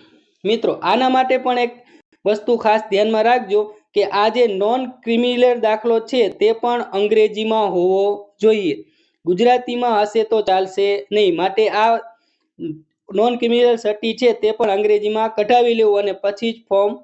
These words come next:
ભરવું, જેથી કરીને આગળ તમને કોઈ તકલીફ ઊભી થાય નહીં. મિત્રો, આઠમું જોઈએ તો એનએસસીનું સર્ટિફિકેટ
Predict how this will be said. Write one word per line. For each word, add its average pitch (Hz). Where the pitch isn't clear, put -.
ભરવું, 202
જેથી 196
કરીને 208
આગળ 190
તમને 202
કોઈ 196
તકલીફ 185
ઊભી 170
થાય 175
નહીં. 180
મિત્રો, 220
આઠમું 247
જોઈએ 214
તો 202
એનએસસીનું 240
સર્ટિફિકેટ 214